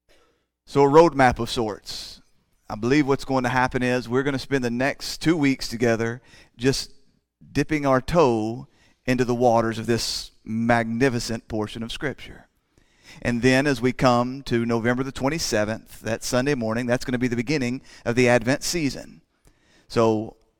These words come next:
actually the week before that, next Sunday evening, November the twentieth, we're gonna gather together in here at five o'clock as we always do for worship, but it's gonna be a special service.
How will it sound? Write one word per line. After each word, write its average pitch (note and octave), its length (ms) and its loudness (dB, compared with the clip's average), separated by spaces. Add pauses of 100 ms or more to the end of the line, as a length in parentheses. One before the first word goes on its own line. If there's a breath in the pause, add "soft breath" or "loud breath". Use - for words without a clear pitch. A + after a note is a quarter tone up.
(120)
actually A2+ 280 -4
the A#2 100 -2
week B2 180 0
before C3 360 2
that, - 180 -4
next B2+ 300 0
Sunday B2+ 320 2
evening, A2 360 -4
November A#2+ 400 0
the C3+ 100 0
twentieth, B2 640 -4 (260 soft breath)
we're A#2+ 100 -8
gonna C3 180 0
gather A#2 320 0
together A#2+ 400 0
in B2 80 -2
here A#2+ 160 -2
at - 100 -6
five A2+ 220 0
o'clock A#2 380 -2
as A#2 100 -6
we A2 100 -2
always B2+ 400 0
do C3 180 -2
for G#3 180 -6
worship, A2+ 500 -4 (220 loud breath)
but A#2+ 80 -4
it's - 80 -4
gonna C3+ 140 0
be B2+ 100 0
a C3 40 2
special C3+ 380 -2
service. - 720 -8